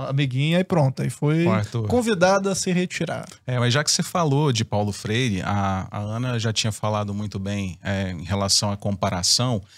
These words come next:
Speaker 2: e muita gente fala, ah, mas isso aí... é, porque os professores concluíram, isso faz parte, porque quem é de humanas é naturalmente de esquerda, isso é bobagem.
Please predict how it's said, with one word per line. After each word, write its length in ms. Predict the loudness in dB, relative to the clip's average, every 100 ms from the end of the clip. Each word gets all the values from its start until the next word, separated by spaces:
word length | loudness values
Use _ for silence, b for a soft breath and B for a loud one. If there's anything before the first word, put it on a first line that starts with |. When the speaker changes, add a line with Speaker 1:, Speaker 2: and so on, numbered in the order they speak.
| B B B B
Speaker 2:
e 400 | 2 4 6 4 6
muita 280 | 4 4
gente 380 | 2 4 2 2
fala, 580 | 0 0 2 2 2 2
ah, 40 | 2
mas 280 | 2 2 2
isso 240 | 4 4
aí... 440 | 2 2 2 2 2 0 -2 -4
é, 280 | -2 -4 -6 -10 _ _ 0
porque 340 | 2 4 2
os 300 | 4 4 2
professores 600 | 2 0 2 2 2 2
concluíram, 760 | 0 -2 0 2 2 2 2 2
isso 160 | 2
faz 220 | 2 2 2
parte, 420 | 2 2 2 2
porque 240 | 0 -2
quem 220 | 0 2 2
é 60 |
de 120 | 2
humanas 420 | 2 4 4 2 2
é 60 |
naturalmente 640 | 2 0 0 0 0 0 0
de 80 |
esquerda, 600 | 0 2 2 2 2 0
isso 180 | -2 0
é 40 | 0
bobagem. 600 | 0 0 0 0 -4